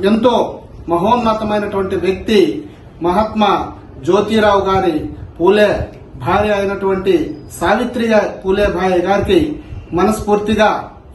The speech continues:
ఈరోజు నూట తొంభై నాలుగవ జయంతి ఉత్సవాలను జరుపుకుంటున్నాము. ఎందుకంటే ఈరోజు భారతదేశంలో ప్రతి మహిళ, ఆ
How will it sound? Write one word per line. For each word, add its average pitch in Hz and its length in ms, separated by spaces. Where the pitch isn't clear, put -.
ఈరోజు 220 360
నూట 214 200
తొంభై 220 260
నాలుగవ 208 340
జయంతి 208 420
ఉత్సవాలను 214 480
జరుపుకుంటున్నాము. 202 720
ఎందుకంటే 233 460
ఈరోజు 254 400
భారతదేశంలో 233 920
ప్రతి 214 240
మహిళ, 220 240
ఆ - 20